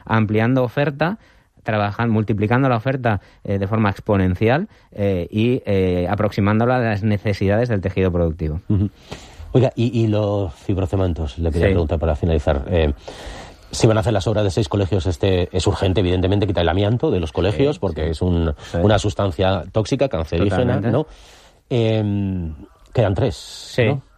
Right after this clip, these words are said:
Speaker 1: Hemos hecho las, las actuaciones.
Speaker 2: <laughs> Volvemos al tema del ayuntamiento. Yo es que
Speaker 1: Bueno,
Speaker 2: no quiero, ¿eh? Pero
Speaker 1: yo,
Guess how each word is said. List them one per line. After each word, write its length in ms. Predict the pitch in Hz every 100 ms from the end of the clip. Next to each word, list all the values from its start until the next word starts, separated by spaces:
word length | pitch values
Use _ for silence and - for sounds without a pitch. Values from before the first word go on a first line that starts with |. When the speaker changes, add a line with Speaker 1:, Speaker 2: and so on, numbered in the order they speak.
| _
Speaker 1:
Hemos 200 | - 113
hecho 560 | 120 117 127 120 120 120
las, 380 | 120 117 107 - -
las 200 | 110 107
actuaciones. 720 | 110 110 107 131 123 139 -
Speaker 2:
<laughs> 20 | -
Volvemos 400 | 117 123 143 135
al 100 | 120
tema 160 | 123 95
del 100 | 117
ayuntamiento. 540 | 127 123 113 180 131
Yo 80 | 135
es 60 |
que 40 | 165
Speaker 1:
Bueno, 140 | 131
Speaker 2:
no 60 | 127
quiero, 260 | 147 170 139
¿eh? 40 |
Pero 140 | 160
Speaker 1:
yo, 80 | 131